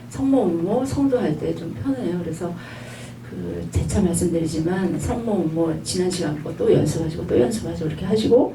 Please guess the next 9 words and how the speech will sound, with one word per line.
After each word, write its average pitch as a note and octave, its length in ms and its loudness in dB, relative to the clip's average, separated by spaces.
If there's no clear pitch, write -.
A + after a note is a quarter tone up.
스터디 B3+ 380 0
그룹 E3+ 240 -2
해서 F3+ 180 -2
하시고, - 500 -4
그래서 B3 240 4
그 F3 400 -4
이제 D#3+ 340 -4
음모가 G#3+ 720 4
이제 E3 240 2